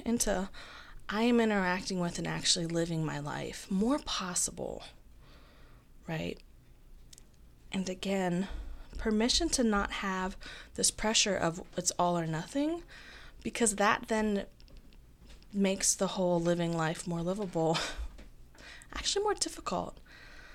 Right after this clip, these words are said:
So it's not about swapping one form of autopilot or oppression for another, but about asking yourself what feels like a supportive way to have access to choice and choices that I wanna make.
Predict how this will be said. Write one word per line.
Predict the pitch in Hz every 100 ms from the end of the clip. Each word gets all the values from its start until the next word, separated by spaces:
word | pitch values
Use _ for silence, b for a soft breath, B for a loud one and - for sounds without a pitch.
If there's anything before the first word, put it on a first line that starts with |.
| -
So | 233
it's | 226
not | 311
about | 381 339
swapping | - 254 240 247 220
one | 202 196 196
form | - 208
of | 202 196
autopilot | 165 175 180 185 175 180
or | 160 151
oppression | 156 170 170 - 185
for | 180 170
another, | 151 147 156 185 233 277 B B B B B -
but | 214
about | 214 - 226 220 202 - - - - - - - - - -
asking | 240 - - 349
yourself | 294 226 - 170 165 160 - 208
what | 202 220
feels | - 269 269
like | 247
a | 233
supportive | - 180 - 180 196 196
way | 170 156 160
to | 220 -
have | 208 185 -
access | 165 175 - 170 -
to | 170
choice | - 170 180 233 - - B B B B -
and | 208
choices | - 196 190 196 185
that | - 165
I | 160
wanna | 160 156
make. | 156 147 147 - -